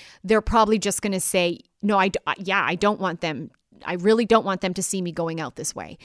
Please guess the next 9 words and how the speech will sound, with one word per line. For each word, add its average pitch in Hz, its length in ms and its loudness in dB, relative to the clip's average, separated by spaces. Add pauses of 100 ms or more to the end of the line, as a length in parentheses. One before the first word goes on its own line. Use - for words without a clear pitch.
(320)
But 185 100 2
if, 208 220 0
if 214 220 -2
you 214 180 -2
were 220 120 0
to 208 60 -4
say, 185 520 0 (420)
um, 165 600 -12 (440)
just - 300 -6